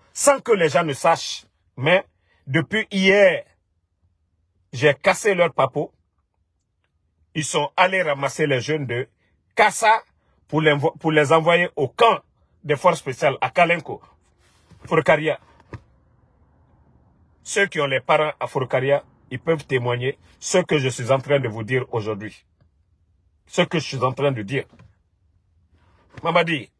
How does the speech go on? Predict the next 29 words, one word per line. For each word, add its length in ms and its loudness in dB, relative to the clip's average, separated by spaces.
vous 140 -6
n'allez 260 4
rien 260 2
faire. 360 0
Vous 180 2
ne 80 6
pouvez 320 0
rien 320 4
faire 320 -2
si 220 0
nous 140 0
ne 80 -2
sommes 220 -2
pas 160 2
au 120 2
courant. 320 -6
Le 160 -2
peuple 340 0
de 80 -4
Guinée 380 -6
est 200 2
avec 320 -2
nous. 240 -6
Quatre-vingt-quinze 840 2
pour 140 -6
cent 240 -2
des 120 2
Guinéens 280 2
aujourd'hui, 400 0